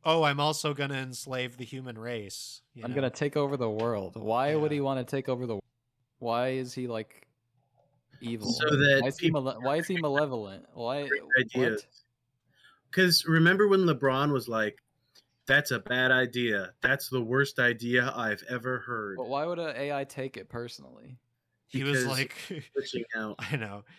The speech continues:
Speaker 1: He was like, "This is the worst idea since Hitler tried to invade fucking Stalingrad."
Speaker 2: <laughs>
Speaker 1: Sarah Silverman.
Speaker 3: Oh, she's in it for a minute.
Speaker 2: Yeah, and Steven Yeun, Yeun.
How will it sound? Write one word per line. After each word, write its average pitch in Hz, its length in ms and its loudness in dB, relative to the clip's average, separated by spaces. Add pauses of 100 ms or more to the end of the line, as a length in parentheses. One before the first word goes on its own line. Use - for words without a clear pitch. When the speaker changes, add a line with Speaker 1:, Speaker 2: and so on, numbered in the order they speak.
(140)
Speaker 1:
He 135 60 -12
was 127 120 -8
like, 123 160 -6
"This 202 220 -2
is 190 140 -6
the 160 120 -2
worst 160 320 0
idea 156 500 -2
since 139 320 -10
Hitler 147 360 -4
tried 135 260 -6
to 135 80 -6
invade 127 540 -8
fucking 131 420 -12
Stalingrad." 104 1080 -10 (200)
Speaker 2:
<laughs> - 1300 -6 (480)
Speaker 1:
Sarah 117 380 -8
Silverman. 131 720 -10 (420)
Speaker 3:
Oh, 127 160 -4
she's 131 360 -8
in 104 160 -4
it 101 200 -8 (100)
for 110 220 -12
a 101 40 -8
minute. 101 400 -8 (340)
Speaker 2:
Yeah, 110 360 -12
and 110 220 -12
Steven 117 560 -12
Yeun, 120 540 -10
Yeun. 117 440 -12